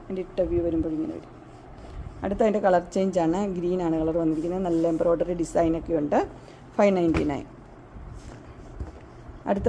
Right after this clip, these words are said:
വന്നിരിക്കുന്ന ആഷ് ആണ് കളർ. ഏ, കളർ മാത്രമേ വ്യത്യാസമുള്ളൂ, ബാക്കി എല്ലാം സെയിം തന്നെയാണ്. അതിട്ട വ്യൂ വരുമ്പോൾ ഇങ്ങനെ വരും. നല്ല കോട്ടൺ ആണ്, പ്യുവർ കോട്ടൺ.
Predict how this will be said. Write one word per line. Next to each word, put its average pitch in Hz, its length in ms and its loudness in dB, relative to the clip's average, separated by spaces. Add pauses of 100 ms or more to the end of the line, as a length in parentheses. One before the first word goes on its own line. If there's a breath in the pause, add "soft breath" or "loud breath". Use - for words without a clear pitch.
വന്നിരിക്കുന്ന 190 340 0 (160)
ആഷ് 175 240 -4
ആണ് 170 160 0
കളർ. 160 220 0 (320)
ഏ, - 20 4 (200)
കളർ 202 280 4
മാത്രമേ 175 260 2
വ്യത്യാസമുള്ളൂ, 170 460 -2
ബാക്കി 170 240 -2
എല്ലാം 175 340 0
സെയിം 160 160 2 (120)
തന്നെയാണ്. 151 340 -4 (100)
അതിട്ട 180 280 -6 (100)
വ്യൂ 170 180 -2
വരുമ്പോൾ 170 280 0
ഇങ്ങനെ 165 200 -2
വരും. 190 160 -4 (140)
നല്ല 208 340 2
കോട്ടൺ 185 300 0
ആണ്, 151 160 -2
പ്യുവർ 180 320 0
കോട്ടൺ. - 260 -4